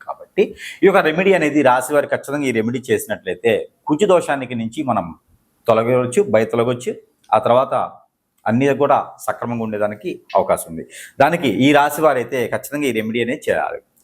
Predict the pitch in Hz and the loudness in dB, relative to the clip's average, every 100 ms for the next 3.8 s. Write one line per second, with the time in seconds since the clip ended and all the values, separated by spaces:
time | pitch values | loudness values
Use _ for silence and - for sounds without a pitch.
0 | 131 135 107 87 80 95 90 73 _ _ | 2 4 2 0 0 -4 -6 -8 _ _
1 | - - _ - 180 233 226 202 151 139 | -20 -20 _ 0 4 4 2 2 0 0
2 | 123 123 110 117 113 135 90 - 78 107 | -4 -4 -2 -2 -2 -2 -2 -8 0 2
3 | 120 135 120 104 95 - 104 107 | 4 2 0 -4 -6 -6 -2 -2